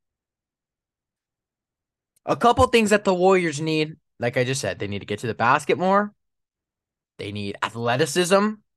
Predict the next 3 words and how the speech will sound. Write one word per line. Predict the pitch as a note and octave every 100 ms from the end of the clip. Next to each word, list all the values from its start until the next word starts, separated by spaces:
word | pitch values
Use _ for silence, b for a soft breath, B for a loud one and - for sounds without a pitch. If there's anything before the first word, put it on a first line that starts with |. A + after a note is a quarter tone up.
| _ _ _ _ _ _ _ _ _
They | A2 A#2 A#2
need | A2+ G#2+ -
energy. | C3+ D#3+ F3 F3 G3+ A#3